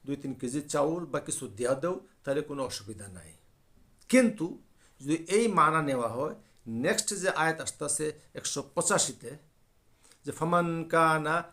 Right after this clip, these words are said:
ফামান শাহিদা মিনকুমুশ শাহরা ফালিয়াসুমহু", এটা be careful, সাবধান। যে যদি আপনাদের মধ্যে এই মাসে কেউই উপস্থিত থাকে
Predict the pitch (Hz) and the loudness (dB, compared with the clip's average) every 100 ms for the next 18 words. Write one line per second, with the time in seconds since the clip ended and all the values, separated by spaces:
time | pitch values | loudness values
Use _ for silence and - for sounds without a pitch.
0 | _ 147 170 175 165 156 156 160 156 156 | _ -2 0 2 0 0 0 2 0 0
1 | 156 160 151 143 - 160 175 170 - - | -6 -6 -4 -4 -4 -2 0 -2 -4 -18
2 | - 156 143 135 127 110 - 131 107 95 | -4 0 0 0 2 4 2 2 -4 -12
3 | 90 _ _ - 151 175 165 208 - 170 | -20 _ _ -10 -6 -4 -2 -4 2 4
4 | 143 139 120 - 120 117 107 - - _ | 4 -4 -8 -4 -6 -6 -10 -10 -20 _
5 | _ _ _ _ _ _ _ _ _ _ | _ _ _ _ _ _ _ _ _ _
6 | _ _ _ _ _ _ _ 131 98 170 | _ _ _ _ _ _ _ -10 0 0
7 | 185 247 262 240 _ - 170 185 180 185 | 4 2 2 -4 _ -8 -6 0 0 0
8 | 180 170 185 190 165 180 214 180 185 - | -4 -4 -4 -2 0 2 2 2 0 0
9 | 175 170 160 143 160 147 151 135 - 151 | -4 -4 -4 -4 -6 -10 -8 -8 -4 -6
10 | - 107 107 117 | -6 -10 -10 -14